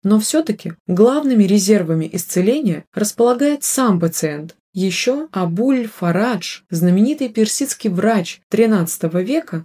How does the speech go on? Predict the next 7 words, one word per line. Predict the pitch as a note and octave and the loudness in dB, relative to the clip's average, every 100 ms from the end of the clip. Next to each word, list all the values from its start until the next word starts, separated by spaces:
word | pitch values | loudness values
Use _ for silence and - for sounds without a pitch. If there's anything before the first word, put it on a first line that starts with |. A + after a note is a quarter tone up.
| _ F#3 | _ -2
начиная | G#3+ B3 A#3+ G3+ F3 | -2 0 0 2 2
лечение, | F3+ - D4+ D4 E3+ | 0 -2 -4 -2 -2
говорил | F3 A#3+ C4 E3+ | 0 0 2 0
больному: | E3 G3 G#3+ F3 D3+ - - | 0 2 4 2 -4 -14 -10
«Смотри, | - E3+ F#3 - G3+ E3 - - | -4 0 0 0 0 0 -6 -2
настроя, | E3 F3 G#3 - A#3 G#3+ D3+ - _ _ - | 2 4 2 0 2 4 2 -2 _ _ -2
ты, | F3+ E3+ G#3+ | 2 2 2